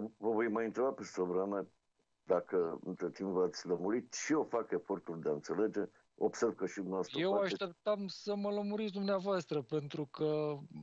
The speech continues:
Speaker 2: acolo unde nu poate unul, poate, poate celălalt să înțeleagă.
Speaker 1: Păi, e, deocamdată ipoteza mea este asta cu universitățile care au fost influențate de școala de la Frankfurt. Deci,
Speaker 2: Dar
Speaker 1: părerea,
Speaker 2: nu, nu, care e
Speaker 1: părerea
Speaker 2: scopul ultim? Adică școala de la Frankfurt, universitățile, ok, dar de ce
Speaker 1: Să știți
Speaker 2: se
Speaker 1: că
Speaker 2: merge
Speaker 1: moda
Speaker 2: pe
Speaker 1: e
Speaker 2: linia
Speaker 1: trend.
Speaker 2: asta?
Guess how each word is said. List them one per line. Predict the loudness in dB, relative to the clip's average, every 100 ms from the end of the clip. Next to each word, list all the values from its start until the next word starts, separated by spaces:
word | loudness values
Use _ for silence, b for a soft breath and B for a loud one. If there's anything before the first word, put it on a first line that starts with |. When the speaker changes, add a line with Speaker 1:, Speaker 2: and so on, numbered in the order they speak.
| -10 2
Speaker 2:
acolo | 2 4 2
unde | 2 0 0 0 -2 -8 -14 -14 -14 -10
nu | 0 0
poate | 4 2 4 4
unul, | 4 0 0
poate, | -2 0
poate | 0 0 0
celălalt | 0 0 2 4 2 0
să | -4
înțeleagă. | -6 -4 -2 0
Speaker 1:
Păi, | 0 2 4
e, |
deocamdată | 4 4 2 2
ipoteza | 2 2 2 2 2 2
mea | 0
este | 0 0
asta | -2 -2 -4
cu | -2 -4 2 2 0 -4
universitățile | -2 -2 -2 -4 0 0 0 -4 _ _
care | 0 0
au |
fost | 0 -2
influențate | -2 0 2 2 0 2 2 2
de | 0
școala | -2 0 0
de | 2
la | 0
Frankfurt. | -2 -6 -4
Deci, | -2 -2 -2
Speaker 2:
Dar | 0 2
Speaker 1:
părerea, | 4
Speaker 2:
nu, | 2
nu, | 0
care | 0 0
e |
Speaker 1:
părerea | 2 0 0
Speaker 2:
scopul | 0 0
ultim? | 0 0 -2
Adică | -2 -2 -2 0
școala | 0 0 0
de | 2
la | 0
Frankfurt, | 2 -2 -2 -4
universitățile, | -2 -2 -2 0 -2 0 0
ok, | 0
dar | 2 0
de | 2 -2
ce | 0 0 0 0
Speaker 1:
Să | 0 -2
știți | 0 -2
Speaker 2:
se | 0
Speaker 1:
că |
Speaker 2:
merge | 2 4 2
Speaker 1:
moda | 2
Speaker 2:
pe | 0
Speaker 1:
e |
Speaker 2:
linia | 0 0
Speaker 1:
trend. | 0 -2
Speaker 2:
asta? | -4